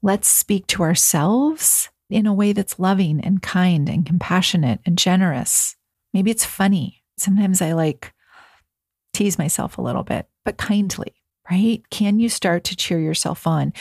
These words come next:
Can you have that little voice in your head be a cheerleader for you, not someone nagging or pointing out all the flaws and problems and mistakes that you're making?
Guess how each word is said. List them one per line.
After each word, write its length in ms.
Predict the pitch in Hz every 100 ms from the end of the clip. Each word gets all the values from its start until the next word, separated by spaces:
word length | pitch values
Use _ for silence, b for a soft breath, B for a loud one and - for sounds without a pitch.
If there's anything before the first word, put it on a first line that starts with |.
| B B -
Can 320 | - 202 202
you 160 | 202
have 640 | 185 - 208 214 175 165 - B B B
that 180 | 185 185
little 200 | 185 170
voice 320 | 170 175 -
in 80 | 170
your 140 | 160
head 480 | - 254 254 196 196 B B B B B -
be 300 | 214 226 233 -
a 300 | 107 101 - -
cheerleader 680 | - 262 359 311 175 143
for 240 | - - 135
you, 420 | 127 - - - _ -
not 640 | 190 190 226 233 - - _
someone 720 | - - 190 180 180 165 160
nagging 760 | 160 160 170 175 165 170 165 165 B B B
or 100 | -
pointing 420 | 165 - 175 170 160
out 280 | 156 143 - -
all 240 | 165 156
the 120 | 160
flaws 520 | 151 - 156 147 151 151
and 140 | 143
problems 680 | - 120 120 120 95 - - B B B
and 160 | 160
mistakes 440 | 135 - - 107 -
that 120 | -
you're 100 | 143
making? 440 | - - - -